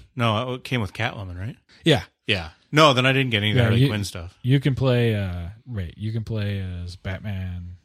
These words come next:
Speaker 2: uh, Night-, Nightwing, I think.
Speaker 1: No, it was Batman and Catwoman. Nightwing.
Speaker 2: Batman and Catwoman, but I think eventually you can also switch to
Speaker 1: You got a
Speaker 2: Nightwing.
Speaker 1: Nightwing, but I don't think he, or it was a Robin, I think. But
Speaker 2: Yeah.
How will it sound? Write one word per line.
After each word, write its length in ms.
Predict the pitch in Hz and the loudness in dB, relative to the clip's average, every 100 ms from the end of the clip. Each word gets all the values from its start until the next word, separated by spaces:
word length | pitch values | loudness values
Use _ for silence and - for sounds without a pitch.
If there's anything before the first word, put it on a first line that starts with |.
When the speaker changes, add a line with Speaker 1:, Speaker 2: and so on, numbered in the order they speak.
| _ 180 | _ -16
Speaker 2:
uh, 40 | 87 90 90 101 95 _ | -14 -14 -16 -16 -20 _
Night-, 240 | 92 90 - _ _ - | -12 -12 -12 _ _ -14
Nightwing, 540 | 101 110 156 170 170 | -12 -10 -10 -8 -8
I 40 | 170 | -10
think. 380 | - 214 202 - _ - | -12 -16 -16 -20 _ -6
Speaker 1:
No, 80 | |
it 40 | 123 | -4
was 100 | 110 | -2
Batman 300 | 127 135 123 | -2 0 -2
and 60 | 110 | -4
Catwoman. 360 | 113 98 95 95 | -10 -10 -10 -2
Nightwing. 100 | 123 | 4
Speaker 2:
Batman 280 | 180 220 208 | 6 6 6
and 80 | |
Catwoman, 320 | 196 180 156 135 | 4 6 4 6
but 80 | |
I 80 | 139 | 4
think 180 | 147 156 | 6 2
eventually 520 | 131 139 147 139 120 | 4 4 4 2 2
you 140 | 117 113 | 2 0
can 100 | 113 | 0
also 240 | 113 110 | -2 -2
switch 320 | 107 - 110 - | -4 -4 -6 -2
to 60 | |
Speaker 1:
You 200 | 151 147 | 4 4
got 300 | 123 151 190 | 4 4 6
a 40 | 143 | 4
Speaker 2:
Nightwing. 240 | 110 113 | 2 2
Speaker 1:
Nightwing, 400 | 107 98 98 101 | 0 -2 0 0
but 140 | 104 104 | 2 2
I 60 | |
don't 240 | 107 127 120 | 2 0 0
think 200 | 120 101 | -4 0
he, 260 | 113 107 | 0 0
or 160 | 135 113 | 2 2
it 60 | |
was 140 | 98 90 | 2 -2
a 60 | 85 | -4
Robin, 420 | 85 90 87 85 | -4 -4 -4 -4
I 100 | 85 | -4
think. 260 | 90 90 87 | -4 -6 -8
But 140 | - | -10
Speaker 2:
Yeah. 80 | 95 | -10